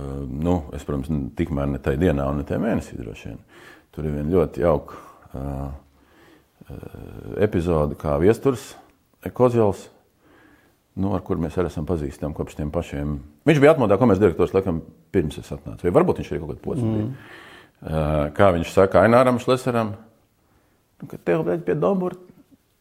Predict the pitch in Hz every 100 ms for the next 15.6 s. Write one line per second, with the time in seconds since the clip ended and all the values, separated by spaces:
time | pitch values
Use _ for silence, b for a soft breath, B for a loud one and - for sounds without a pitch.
0 | _ - 196 - 160 156 185 180 208 -
1 | 208 208 220 254 294 - - - - -
2 | 139 135 _ _ _ _ - 160 202 330
3 | 233 214 269 254 202 - 185 165 - 151
4 | 117 123 156 - B B B B B 208
5 | - 175 151 - 120 202 180 139 143 143
6 | 147 143 147 - 143 156 196 185 139 101
7 | - 101 131 131 101 80 117 139 90 98
8 | 92 85 - 110 85 - 87 85 69 69
9 | 62 107 101 95 80 - 87 78 50 -
10 | - 80 71 53 67 - - 62 - 151
11 | - - - - - _ b b b b
12 | b b b b _ - 104 113 110 110
13 | 110 101 98 - 107 107 107 117 214 160
14 | 101 73 - 82 78 85 80 65 - 57
15 | - - - - -